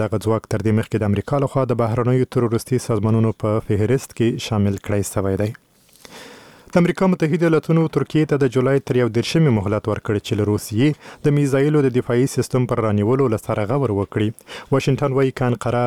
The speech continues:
د روسیې دغه دفاعي سیستم رانیسي، د امریکا په مشرۍ د اف پنځه دېرش ډوله جنګي جټ الوتکو په پروژه کې به د خپل ګډون فرعي قرارداد وبایلي. د پیرودلو او ساتنې په چارو کې د امریکا د دفاع وزارت مرستیال ایلن لورد نن خبریالانو ته وویل،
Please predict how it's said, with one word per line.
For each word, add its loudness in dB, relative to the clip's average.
د 0
روسیې 0
دغه -2
دفاعي -2
سیستم 0
رانیسي، 0
د 0
امریکا -2
په 2
مشرۍ 0
د 2
اف -6
پنځه 2
دېرش -2
ډوله 2
جنګي 2
جټ 0
الوتکو 0
په -2
پروژه 0
کې -2
به 0
د -6
خپل -2
ګډون 2
فرعي 0
قرارداد -2
وبایلي. 0
د 0
پیرودلو 2
او 0
ساتنې -2
په -8
چارو -2
کې 0
د 2
امریکا 0
د 0
دفاع -2
وزارت -2
مرستیال -2
ایلن 0
لورد 0
نن 0
خبریالانو 0
ته 4
وویل، 0